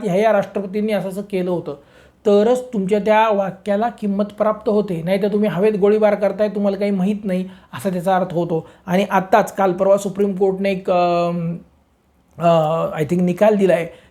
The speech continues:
की राष्ट्रपती आणि पंतप्रधान यांना कितीही काळापर्यंत एखादा निर्णय रोखून धरता येणार नाही, तीन महिन्याच्या आत निर्णय त्यांनी द्यायला पाहिजे.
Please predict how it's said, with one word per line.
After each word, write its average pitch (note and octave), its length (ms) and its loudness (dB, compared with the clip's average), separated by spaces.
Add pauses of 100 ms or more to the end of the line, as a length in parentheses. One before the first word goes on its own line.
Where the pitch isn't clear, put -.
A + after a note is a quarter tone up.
(120)
की F3+ 100 0
राष्ट्रपती G3 600 -2
आणि G#3+ 340 2
पंतप्रधान F#3+ 640 0
यांना F#3 400 0 (420)
कितीही G#3+ 420 2
काळापर्यंत G3+ 680 2
एखादा F#3 480 -2
निर्णय F#3+ 320 0
रोखून F3+ 360 0
धरता E3+ 280 0
येणार F#3 240 2
नाही, G3+ 160 0
तीन G3+ 260 -2
महिन्याच्या F#3 380 0
आत F3 140 -4
निर्णय F3 340 -2 (360)
त्यांनी F#3+ 220 0
द्यायला F3+ 320 2
पाहिजे. G3 420 2